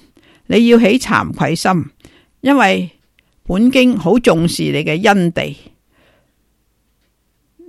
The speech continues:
就係你嘅菩薩種性。你即便有過失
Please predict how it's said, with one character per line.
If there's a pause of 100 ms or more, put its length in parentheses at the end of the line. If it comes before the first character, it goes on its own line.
就
係
你
嘅
菩
薩
種
性。 (1040)
你
即
便
有
過
失